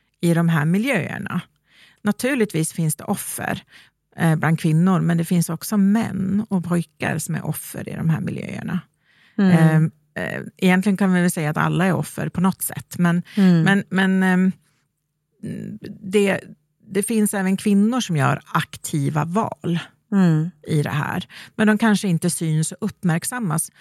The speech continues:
Speaker 2: Man kan fylla olika funktioner i en extrem kontext, oaktat om du är man eller kvinna. Och, eh,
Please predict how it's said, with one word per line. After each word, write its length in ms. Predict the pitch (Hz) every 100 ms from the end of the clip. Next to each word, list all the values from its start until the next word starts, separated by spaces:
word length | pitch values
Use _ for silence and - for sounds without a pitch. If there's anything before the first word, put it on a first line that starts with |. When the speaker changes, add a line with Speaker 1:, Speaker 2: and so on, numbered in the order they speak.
| - -
Speaker 2:
Man 120 | 240
kan 140 | 247
fylla 300 | 214 208 185
olika 540 | 170 180 160 156 - 156
funktioner 800 | - 151 - 165 160 160 151 147
i 320 | 165 151 147
en 240 | 143 147
extrem 580 | - - - 156 143 147
kontext, 680 | - 143 - 160 - - 131
oaktat 600 | 214 190 165 - 165 -
om 220 | 156 160
du 120 | 156
är 100 | 160
man 360 | 160 156 151 -
eller 180 | - 151
kvinna. 540 | - 170 156 180 196
Och, 160 | 160 165 160 - - - _ 190
eh, 480 | 170 160 160 170